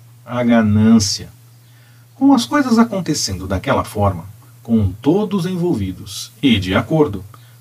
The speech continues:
todos ganhavam. Mas não da parte do Senhor, e sabemos que é isso que realmente importa.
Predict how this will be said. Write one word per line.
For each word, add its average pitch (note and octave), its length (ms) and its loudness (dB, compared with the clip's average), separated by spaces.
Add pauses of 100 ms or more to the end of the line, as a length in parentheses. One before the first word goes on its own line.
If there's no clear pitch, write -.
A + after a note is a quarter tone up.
(140)
todos C4+ 480 0 (100)
ganhavam. G#3+ 600 2 (1000)
Mas G2+ 380 0
não F#2+ 240 2
da C#4+ 140 6
parte C#4 340 0
do C4+ 80 4
Senhor, C#4+ 360 0 (380)
e B2 160 2
sabemos G#2 600 -2
que B2+ 240 0
é F#2+ 60 0
isso A2 340 -2
que A3+ 140 2
realmente A3+ 480 2
importa. G2+ 440 -4